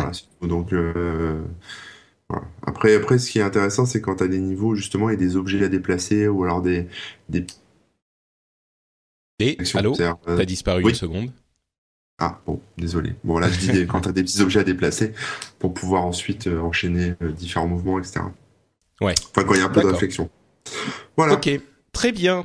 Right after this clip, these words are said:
Speaker 2: Eh ben, écoute, merci beaucoup. On rappelle le nom du truc, ça s'appelle Draw Your Games.
Speaker 1: Sous
Speaker 2: Merci
Speaker 1: Android.
Speaker 2: beaucoup. Sous Android. C'est Games ou Game ?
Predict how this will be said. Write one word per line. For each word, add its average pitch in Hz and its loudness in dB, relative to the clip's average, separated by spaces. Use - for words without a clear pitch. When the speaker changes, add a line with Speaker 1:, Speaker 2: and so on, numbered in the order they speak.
Speaker 2:
Eh 131 2
ben, 98 2
écoute, 113 -2
merci 104 -2
beaucoup. 101 0
On 156 2
rappelle 104 0
le 107 2
nom 127 0
du 107 -2
truc, 190 -4
ça 113 -2
s'appelle 117 -2
Draw 190 2
Your 156 -2
Games. 95 0
Speaker 1:
Sous 82 -8
Speaker 2:
Merci 101 2
Speaker 1:
Android. 101 2
Speaker 2:
beaucoup. - -20
Sous 87 -12
Android. 87 -8
C'est 117 0
Games 180 2
ou 104 -4
Game ? 95 0